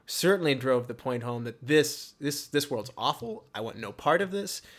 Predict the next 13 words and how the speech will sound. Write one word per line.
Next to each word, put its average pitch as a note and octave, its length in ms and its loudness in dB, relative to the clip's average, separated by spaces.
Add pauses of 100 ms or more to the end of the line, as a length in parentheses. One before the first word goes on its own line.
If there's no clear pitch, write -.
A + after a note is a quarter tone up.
(140)
I - 60 -4
want A#2 240 -4
out D3+ 200 6
of F3+ 100 -4
this. F#3 320 -6 (100)
And C3+ 460 0 (120)
I C3+ 100 0
thought D3 400 4 (180)
a C3+ 100 0
big C#3 440 2
moment C3+ 380 0
for - 120 -10
him, B2+ 360 -2